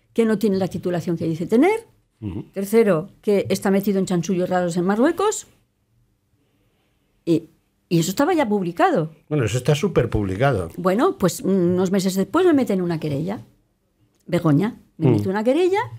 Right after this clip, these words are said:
Speaker 2: Ujú.
Speaker 1: por, por atentado al honor, por decir, repetir lo que está publicado, dicho y archi-, que dicho. Entonces, yo no sé qué honor tengo yo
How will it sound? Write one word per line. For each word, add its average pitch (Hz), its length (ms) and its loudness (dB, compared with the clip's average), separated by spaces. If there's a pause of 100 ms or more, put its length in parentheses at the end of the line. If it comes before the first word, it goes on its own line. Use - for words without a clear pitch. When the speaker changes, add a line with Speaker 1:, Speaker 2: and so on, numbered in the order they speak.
(240)
Speaker 2:
Ujú. 113 240 0
Speaker 1:
por, 208 240 0
por 202 160 2
atentado 190 400 0
al 233 80 2
honor, 190 280 0 (120)
por 220 180 4
decir, 339 460 0 (260)
repetir 196 880 0
lo 220 160 2
que 196 80 -6
está 214 160 -4
publicado, 269 680 2
dicho 254 520 0
y 202 120 2
archi-, 180 380 -6
que 175 120 -4
dicho. 175 320 -8
Entonces, 165 380 -8 (420)
yo 202 160 4
no 220 140 0
sé 214 160 0
qué 202 160 4
honor 202 240 0
tengo 214 240 0
yo 262 280 2